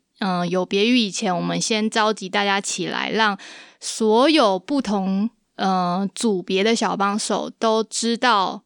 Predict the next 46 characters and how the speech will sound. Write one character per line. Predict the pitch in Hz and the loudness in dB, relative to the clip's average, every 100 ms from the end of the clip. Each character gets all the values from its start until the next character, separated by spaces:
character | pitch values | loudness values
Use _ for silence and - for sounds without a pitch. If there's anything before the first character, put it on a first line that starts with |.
| - | -6
彼 | 208 269 | -2 0
此 | 254 202 | 2 2
的 | 185 | 0
工 | 202 214 | 0 0
作 | 214 | 0
内 | 190 214 | 0 0
容 | 180 | 0
是 | 190 | -2
什 | - 214 | -2 -2
么， | 233 - | -4 -4
整 | 196 | -4
个 | 190 190 | -4 -4
活 | - 196 | -2 2
动 | 262 277 | 4 4
内 | 247 | 4
容 | 196 | 2
是 | 185 208 | -2 -2
什 | - - | -2 -4
么。 | 226 - - - | -6 -8 -14 -10
所 | - 247 | -2 2
以， | 247 220 208 190 - - - | 2 2 0 -2 -10 -18 -10
呃， | - 202 196 190 185 - | -2 2 2 2 0 2
大 | 247 | 2
家 | 240 233 | 4 2
会 | 233 247 | 2 0
有 | 196 175 175 180 196 _ _ - | 0 -2 -4 -6 -10 _ _ 0
八 | 262 | 2
十 | 277 254 | 2 -2
几 | 196 | -4
个 | 185 | -2
到 | 196 | 2
一 | 240 | 2
百 | 233 190 | 2 0
个 | 180 | 0
小 | 180 180 | -2 -2
帮 | 196 208 | 0 0
手 | 196 202 | 0 0
会 | |
有 | 220 | 0
聚 | 190 277 | 0 0
在 | 240 247 | 2 2
一 | 233 | 2
起 | - 180 | -2 -6
的 | 170 | -4
时 | - 185 175 | -2 -2 -4
候， | - 240 | 0 -2